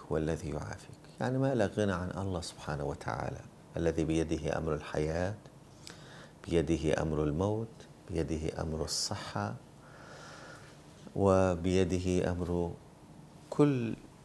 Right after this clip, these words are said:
شيء من أشياء الحياة، وأن الدنيا لم تكن لتستقر إلا على ما جعلها الله عليه من النعماء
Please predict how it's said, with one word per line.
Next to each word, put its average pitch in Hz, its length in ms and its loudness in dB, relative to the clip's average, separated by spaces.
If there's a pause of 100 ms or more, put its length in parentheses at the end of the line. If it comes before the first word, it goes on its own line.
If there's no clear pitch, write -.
(120)
شيء 98 420 4
من 90 140 0
أشياء - 460 0
الحياة، 78 500 -2
وأن 92 280 4
الدنيا 90 580 6
لم 104 220 4 (100)
تكن 90 360 2
لتستقر 82 1000 -2
إلا 101 360 4
على 78 500 0
ما 80 200 0
جعلها 80 600 0
الله 80 560 0
عليه 90 600 0 (580)
من 85 200 2
النعماء 82 720 0